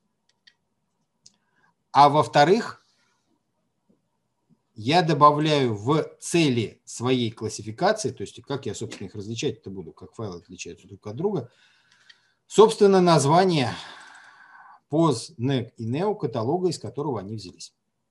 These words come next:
И таким образом я получаю как раз данные для того, чтобы,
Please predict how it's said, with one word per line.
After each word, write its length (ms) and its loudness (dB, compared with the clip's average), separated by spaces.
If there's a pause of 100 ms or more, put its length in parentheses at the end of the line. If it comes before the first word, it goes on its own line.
(800)
И 80 -8
таким 320 -2
образом 460 0
я 180 -2
получаю 560 -4
как 200 -12
раз 280 -10
данные 540 -2
для 240 -6
того, 320 -2
чтобы, 400 -14